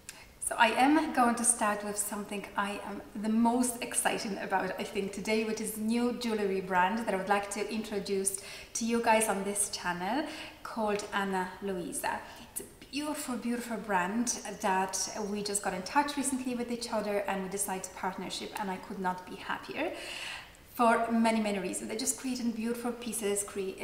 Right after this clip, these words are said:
inspired by art as well, environment surrounding and <laughs> everything. And they're really affordable, which is just incredible that we can buy a beautiful pieces like I'm wearing today,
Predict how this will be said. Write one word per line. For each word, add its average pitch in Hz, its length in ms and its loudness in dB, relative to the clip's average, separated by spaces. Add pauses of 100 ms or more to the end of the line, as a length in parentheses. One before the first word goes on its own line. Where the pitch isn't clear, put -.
(260)
inspired 196 560 -2
by 175 200 -2 (100)
art 247 400 2
as 220 240 -2
well, 208 360 2
environment 208 720 4
surrounding 202 540 0
and 196 120 -2
<laughs> 226 180 2
everything. 214 540 -2 (340)
And 202 340 4
they're 208 80 0 (160)
really 220 240 2
affordable, 202 800 -4
which - 160 -8
is 226 100 -2
just - 320 -4
incredible 196 600 -2
that 185 260 -2
we 196 40 -4
can 196 180 -8
buy 185 300 2
a 208 60 -6
beautiful 254 400 -2
pieces 214 340 -8
like 180 120 -6 (160)
I'm 185 160 -2
wearing 180 200 -4
today, 202 520 0